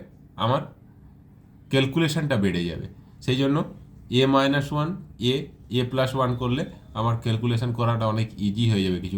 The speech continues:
কাটাকাটি হয়ে যাবে, সেই জন্য এইভাবে ধরে। এবারে কি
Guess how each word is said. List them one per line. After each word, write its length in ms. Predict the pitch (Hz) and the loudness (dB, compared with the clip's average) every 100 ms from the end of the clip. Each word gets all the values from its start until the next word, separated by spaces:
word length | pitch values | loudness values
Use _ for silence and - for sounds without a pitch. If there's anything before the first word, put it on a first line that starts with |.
| 95 | -2
কাটাকাটি 380 | 92 101 101 101 | 0 0 0 0
হয়ে 120 | 101 110 | 0 0
যাবে, 140 | 139 - - - | -2 -6 -14 -4
সেই 100 | 101 | 0
জন্য 100 | 107 110 | 2 2
এইভাবে 220 | 92 85 82 | 2 0 -4
ধরে। 160 | 82 78 - - - - - - - - - 135 | -6 -8 -12 -18 -20 -20 -18 -18 -20 -20 -2 2
এবারে 220 | 156 139 - - - - - - - | 4 2 -2 -12 -20 -20 -20 -20 -20
কি 100 | - | -2